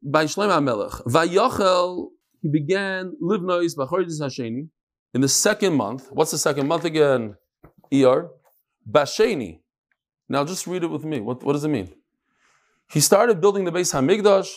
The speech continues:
B'chodesh Hasheni, in the second month. Basheni. It says it twice.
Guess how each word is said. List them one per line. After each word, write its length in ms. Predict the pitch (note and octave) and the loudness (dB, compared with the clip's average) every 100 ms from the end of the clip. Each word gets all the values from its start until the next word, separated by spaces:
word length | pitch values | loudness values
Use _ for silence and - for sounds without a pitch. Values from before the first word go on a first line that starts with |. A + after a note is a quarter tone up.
| - - | -18 -4
B'chodesh 340 | A#2 - F#3+ D3+ | -2 0 0 0
Hasheni, 440 | C3+ B2 A2 G#2 | -4 -4 -6 -6
in 60 | - | -6
the 80 | F3 | -2
second 360 | - F#3 D#3+ | 0 0 0
month. 280 | A#2+ F2+ - _ _ _ - | -2 -4 -12 _ _ _ -10
Basheni. 640 | A2+ F3 E3+ F3 B2+ G2 - - | 0 0 0 -6 -8 -12 -18 -8
It 80 | |
says 160 | D#3+ F3 | -2 -2
it 100 | F3+ | 0
twice. 380 | A3 F#3+ G#2+ | 2 2 2